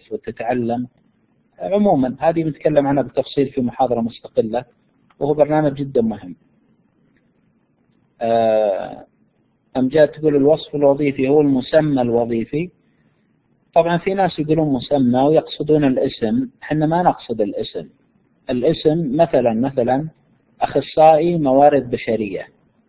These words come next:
مثلًا أخصائي موارد بشرية، وفي أخصائي أول وأخصائي ثاني، وفي منسق موارد بشرية،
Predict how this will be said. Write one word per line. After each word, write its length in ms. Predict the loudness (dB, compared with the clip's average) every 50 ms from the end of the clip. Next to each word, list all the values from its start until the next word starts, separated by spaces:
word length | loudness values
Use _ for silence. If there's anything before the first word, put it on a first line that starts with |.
| _ _ _ _ _ _ _ _ _ _ _ _ _ _ _ _ _ -2
مثلًا 420 | -2 -2 0 -2 -4 -4 -8 -10 -10 -12
أخصائي 480 | -10 -8 -8 -6 0 2 4 4 4 4
موارد 380 | 2 2 2 2 0 0 -2
بشرية، 480 | -4 -6 -4 -4 -6 -6 -6 -6 -6 -6
وفي 260 | -6 -4 0 0 0
أخصائي 600 | 0 -2 -6 -10 -4 -2 -2 -2 0 -2 -2 0
أول 420 | 2 2 2 2 4 2 2 2 0
وأخصائي 680 | -2 -4 -6 _ -10 -10 -2 0 2 2 2 0 -2 -2 0
ثاني، 400 | 0 0 0 0 -2 -4 -8 -12 _ _ _ _ _ _ _ _ _ _ _ _ _
وفي 200 | -8 -2 2 2
منسق 640 | 4 4 4 4 2 0 -2 -2 0 0 0 0 0
موارد 400 | 0 2 4 4 2 2 0 -2
بشرية، 600 | -4 -2 -2 -2 -2 0 0 0 0 0 -2 -4